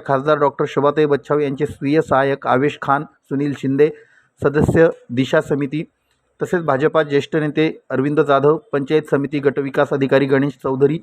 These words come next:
महाराष्ट्र जीवन प्राधिकरणचे सागर पवार, कवठडकर, कापडण्याच्या सरपंच अक्काबाई भिल, ग्रामसेविका मेघा भांबरे, उपसरपंच महेश पाटील, अमोल बोरसे, माजी पंचायत समिती सदस्य रवींद्र पाटील, राजेंद्र पाटील, सामाजिक कार्यकर्त्या गीतांजली कोळी, ललित बोरसे, भटू पाटील,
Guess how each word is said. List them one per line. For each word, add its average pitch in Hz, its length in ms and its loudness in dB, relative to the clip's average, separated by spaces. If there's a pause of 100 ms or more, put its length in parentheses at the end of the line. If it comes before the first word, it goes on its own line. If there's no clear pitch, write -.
(100)
महाराष्ट्र 135 440 -4
जीवन 143 300 0
प्राधिकरणचे 143 680 -2
सागर 135 320 0
पवार, 139 320 2 (400)
कवठडकर, 147 520 2
कापडण्याच्या 143 680 -2
सरपंच 143 460 -2
अक्काबाई 143 560 0
भिल, 139 300 -2 (180)
ग्रामसेविका 139 540 -2
मेघा 135 280 2
भांबरे, 135 360 2 (360)
उपसरपंच 139 600 0
महेश 135 380 2
पाटील, 139 360 -6
अमोल 139 240 0
बोरसे, 135 400 0 (400)
माजी 135 240 0
पंचायत 151 340 -2
समिती 147 340 -4
सदस्य 139 380 -2
रवींद्र 139 280 2
पाटील, 131 400 -2
राजेंद्र 135 340 0
पाटील, 139 320 -2
सामाजिक 135 480 -2
कार्यकर्त्या 135 420 0
गीतांजली 131 460 -2
कोळी, 135 380 0
ललित 131 260 2
बोरसे, 135 360 0
भटू 135 260 -2
पाटील, 131 320 -2